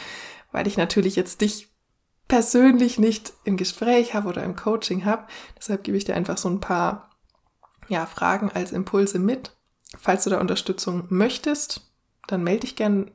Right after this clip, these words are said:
bei mir, dann kann ich dich gern im Coaching dabei unterstützen. Genau. Also, zum einen finde ich's, ja, mega wertvoll, sich das ehrlich zu fragen. Ist es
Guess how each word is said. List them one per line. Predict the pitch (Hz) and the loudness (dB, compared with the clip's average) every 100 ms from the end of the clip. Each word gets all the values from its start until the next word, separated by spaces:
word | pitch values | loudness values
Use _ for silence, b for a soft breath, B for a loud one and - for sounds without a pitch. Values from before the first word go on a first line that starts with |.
| - | -6
bei | 208 | 0
mir, | 208 196 | 2 2
dann | 170 196 - - | -2 -8 -12 -12
kann | - | -10
ich | 196 | -8
dich | 202 202 | -10 -10
gern | 196 | -8
im | 196 | -8
Coaching | 202 196 - 202 | -6 -8 -6 -8
dabei | 196 190 | -6 -6
unterstützen. | 185 196 - - - 208 208 B B B B B B B B B B B B B _ | -6 -6 -10 -12 -10 -10 -10 B B B B B B B B B B B B B _
Genau. | 262 220 160 - - _ _ _ _ _ _ - | 4 6 4 2 -8 _ _ _ _ _ _ 4
Also, | 190 165 156 - - - 233 _ _ _ _ _ _ _ _ - - | 4 6 2 -2 -4 -6 -12 _ _ _ _ _ _ _ _ -20 -12
zum | - 196 - | -4 -2 0
einen | 202 240 262 262 269 294 - _ _ _ _ _ | 2 4 4 4 2 -4 -10 _ _ _ _ _
finde | - 214 208 | -2 2 2
ich's, | 214 208 - - 381 _ _ _ _ _ - | 2 -2 -4 -6 -12 _ _ _ _ _ -4
ja, | 196 165 202 _ _ - | -2 -2 -6 _ _ -2
mega | 196 202 190 | 2 2 4
wertvoll, | 185 202 - 196 | 2 2 0 2
sich | 180 - - | 0 -2 -6
das | 165 | -8
ehrlich | - 196 196 202 | -2 0 -2 -4
zu | - | -6
fragen. | 180 - - - 185 220 320 370 _ _ _ _ _ _ _ _ _ | -8 -10 -10 -4 -2 -2 -4 -6 _ _ _ _ _ _ _ _ _
Ist | 214 208 | 0 2
es | 202 - - | 2 0 -8